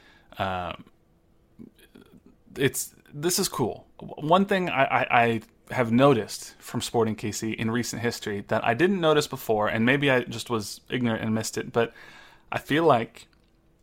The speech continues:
Sporting K C over the last couple of years have made a concerted effort to be more visible and vocal for some of the social justice initiatives, whether it be Pride Night or,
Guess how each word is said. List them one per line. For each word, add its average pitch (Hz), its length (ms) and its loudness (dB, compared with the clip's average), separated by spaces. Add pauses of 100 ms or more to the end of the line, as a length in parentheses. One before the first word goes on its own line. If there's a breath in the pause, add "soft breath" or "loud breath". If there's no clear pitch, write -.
(160)
Sporting 135 360 2
K 147 120 -2
C 139 180 0
over 131 120 0
the 120 60 2
last 110 220 0
couple 123 240 -4
of 110 60 -2
years 104 300 -2
have 110 220 -4
made 113 200 4
a 113 80 2
concerted 135 800 0
effort 110 480 0 (680 soft breath)
to 113 160 -2
be 117 240 2
more 120 240 6
visible 156 640 2
and 120 200 2
vocal 110 680 2 (580)
for 113 400 4
some 123 220 2
of 120 60 2
the 113 80 2
social 123 380 2
justice 107 520 -4
initiatives, - 680 -10 (200)
whether 104 300 -2
it 101 100 -8
be 107 240 -4 (440 soft breath)
Pride 151 340 4
Night 95 320 -8 (420 soft breath)
or, 104 460 0